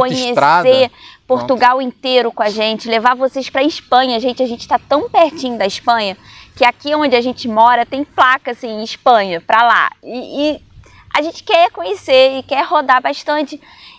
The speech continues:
Speaker 1: E a gente sentiu que não ia corresponder ao que a gente queria. Podia ficar com o carro?
Speaker 2: Lógico que sim.
Speaker 1: Podia.
Speaker 2: Sem problema.
Speaker 1: Dava pra ficar por muito tempo. Aí vem o ponto três. O que que aconteceu no ponto três?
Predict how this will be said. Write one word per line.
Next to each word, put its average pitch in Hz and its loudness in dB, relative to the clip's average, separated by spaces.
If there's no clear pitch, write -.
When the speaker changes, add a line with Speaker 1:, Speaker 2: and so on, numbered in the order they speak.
Speaker 1:
E 339 2
a 349 4
gente 311 -16
sentiu 381 -6
que 247 -8
não 311 -2
ia 269 0
corresponder 277 -2
ao 240 0
que 277 -8
a 254 -4
gente 247 -8
queria. 269 -6
Podia 285 2
ficar 214 -4
com 214 -10
o - -12
carro? 180 0
Speaker 2:
Lógico 131 -8
que - -20
sim. 135 -14
Speaker 1:
Podia. 269 0
Speaker 2:
Sem 170 -4
problema. 160 -8
Speaker 1:
Dava 214 4
pra 233 0
ficar 262 0
por 262 -4
muito 247 -4
tempo. 175 0
Aí 359 2
vem 339 -2
o 330 -6
ponto 311 0
três. 196 -2
O - -20
que 262 0
que 392 2
aconteceu 285 0
no 247 -6
ponto 247 -2
três? 185 -4